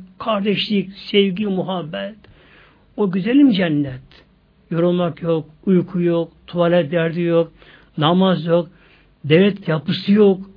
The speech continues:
polisi, jandarma, askeri yok, savaş yok,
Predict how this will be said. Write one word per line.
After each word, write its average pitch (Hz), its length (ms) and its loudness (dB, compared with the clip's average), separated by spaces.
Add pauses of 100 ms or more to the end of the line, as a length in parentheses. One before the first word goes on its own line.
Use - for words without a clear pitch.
(220)
polisi, 175 440 2
jandarma, 185 500 0
askeri 196 420 -2
yok, 185 160 2
savaş 196 560 0
yok, 190 240 0